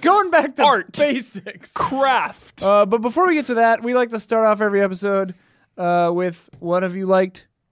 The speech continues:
Speaker 1: recently?
Speaker 2: Recently.
Speaker 1: What have you liked recently,
Speaker 2: I'll
Speaker 1: Michael
Speaker 2: let you
Speaker 1: Huber?
Speaker 2: bring up Parasite.
Speaker 1: I'll let you bring up Parasite.
Speaker 2: And I don't wanna waste a pick.
Speaker 1: You don't get, there's no number of picks.
Speaker 2: Okay, Parasite.
Speaker 1: <laughs> You could talk for hours in this section if you wanted to.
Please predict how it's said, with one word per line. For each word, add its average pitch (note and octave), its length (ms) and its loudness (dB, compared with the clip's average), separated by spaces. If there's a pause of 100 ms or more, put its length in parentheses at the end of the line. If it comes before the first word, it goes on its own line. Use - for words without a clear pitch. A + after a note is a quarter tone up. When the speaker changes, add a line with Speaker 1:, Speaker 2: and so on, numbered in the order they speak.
Speaker 1:
recently? C#4 640 -4
Speaker 2:
Recently. - 680 -20
Speaker 1:
What G#3+ 120 -18
have B3 80 -14
you C4 100 -12
liked A3+ 160 -8
recently, C#3 360 -10
Speaker 2:
I'll A3 120 -6
Speaker 1:
Michael G3 200 -10
Speaker 2:
let F#3+ 60 -12
you G3+ 60 -10
Speaker 1:
Huber? E3+ 80 -12
Speaker 2:
bring C#3 180 -14
up G#2 160 -20
Parasite. A#2+ 680 -20 (520)
Speaker 1:
I'll E3 140 -6
let C#3 160 -8
you D#3 200 -4
bring D3 220 -4
up A#2+ 140 -12
Parasite. A#2 420 -14
Speaker 2:
And E3 180 -16
I D#3+ 40 -16 (180)
don't E3 160 -12
wanna D#3 260 -14
waste D#3 380 -18
a - 40 -20
pick. - 440 -20 (560)
Speaker 1:
You F#3+ 120 -8
don't A#3 140 -4
get, G3+ 200 -12
there's G3 140 -8
no C4 100 -4
number G#3+ 420 -2
of D3 160 -8
picks. G3 200 -2 (280)
Speaker 2:
Okay, D#3+ 200 -10
Parasite. A3+ 580 2 (120)
Speaker 1:
<laughs> B3+ 160 4
You D4+ 160 4
could C#4 180 0
talk D4 300 4
for A#3+ 200 0
hours G#3+ 480 2
in F#3+ 160 -4
this G3 160 -2
section F3+ 400 -4
if E3 100 -10
you D#3+ 120 -8
wanted E3 380 -6
to. C3 120 -16